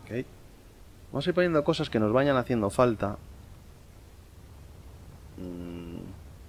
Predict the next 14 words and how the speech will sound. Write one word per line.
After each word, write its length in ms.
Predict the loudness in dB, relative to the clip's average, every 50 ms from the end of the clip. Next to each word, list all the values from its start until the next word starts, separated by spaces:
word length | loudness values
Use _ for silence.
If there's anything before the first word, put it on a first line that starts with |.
| -20 -20 -20 -20 -20 -20 -20 -20 -20 -20 -20 -20 -20 -20 -20 -20 -20 -20 -20 -20 -20 -20 -20 -20 -20 -20 -20 -18 -18 -18 -18 -18 -18 -18 -18 -18 -18 -18 -18 -18 -18 -18 -16 -16 -16 -16 -16 -18 -18 -12 -8
Esto 240 | -6 -2 2 4 6
ya 140 | 8 8 8
os 80 | 8
digo 180 | 8 8 8 10
que 80 | 10 10
ya 80 | 10
lo 80 | 8 8
miraremos. 460 | 8 8 8 8 8 6 6 4 2 0
Y 140 | 2 8 10
ya 240 | 12 12 12 12
podemos 480 | 8 8 10 10 10 8 8 8 6 6
por 240 | 8 8 8 8 8
fin 300 | 6 6 6 8 8 8
trabajar 600 | 10 10 10 10 8 6 8 8 8 8 8